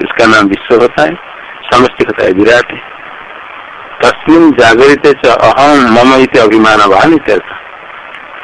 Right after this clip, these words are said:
उसमें जागृत अवस्था में अहम मम ऐसा अभिमान वाला हो गया, ये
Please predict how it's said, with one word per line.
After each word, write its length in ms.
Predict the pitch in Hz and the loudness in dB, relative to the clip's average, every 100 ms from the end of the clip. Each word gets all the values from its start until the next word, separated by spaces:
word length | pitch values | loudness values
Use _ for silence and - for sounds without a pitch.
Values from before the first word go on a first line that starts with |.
| - - - | -20 -14 -8
उसमें 480 | 107 113 127 170 - | -6 0 2 2 2
जागृत 400 | 117 110 117 123 | 2 4 2 2
अवस्था 300 | 110 - 123 | 0 0 0
में 140 | 151 | 0
अहम 400 | 156 113 110 123 117 113 | 2 0 2 2 0 2
मम 220 | 107 117 | 2 2
ऐसा 240 | 117 110 113 | 2 0 0
अभिमान 360 | 101 107 104 | 0 0 2
वाला 300 | 101 101 98 | 2 2 2
हो 100 | 95 | 0
गया, 160 | 101 131 180 - - - - - - - - - - - - - - - - - - | 0 -2 -6 -18 -20 -20 -20 -20 -20 -20 -20 -20 -20 -20 -20 -20 -20 -20 -20 -16 -8
ये 320 | 107 104 101 | -4 0 0